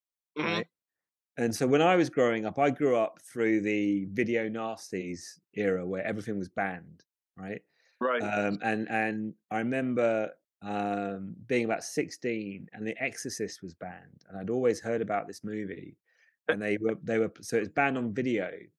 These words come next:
Speaker 2: and I found they were screening it somewhere. So me and my friend of mine, and we both worked at Pizza Hut, um, at the time, after our shift, we drove up to watch The Exorcist, and it just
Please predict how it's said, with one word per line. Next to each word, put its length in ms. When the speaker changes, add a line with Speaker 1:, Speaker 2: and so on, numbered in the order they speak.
Speaker 2:
and 80
I 60
found 340
they 80
were 80
screening 540
it 120
somewhere. 440
So 200
me 440
and 100
my 80
friend 300
of 60
mine, 260
and 100
we 80
both 280
worked 280
at 100
Pizza 360
Hut, 220
um, 400
at 80
the 80
time, 480
after 340
our 140
shift, 380
we 80
drove 380
up 300
to 80
watch 240
The 120
Exorcist, 760
and 120
it 80
just 280